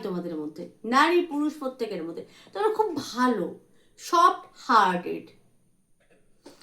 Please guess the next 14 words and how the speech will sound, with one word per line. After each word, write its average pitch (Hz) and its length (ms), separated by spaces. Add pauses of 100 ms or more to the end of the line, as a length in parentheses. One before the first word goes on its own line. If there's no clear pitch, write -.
(120)
তো 370 60
সেটা 427 520
সে 427 200
খুব - 440 (220)
কিন্তু 247 300
মনে 220 300
করছে 190 420
তোমার 170 220
জন্য, 147 320 (420)
যে 427 120
তুমি 440 280
খুব 330 80
ভালো 254 340
মানুষ। 156 400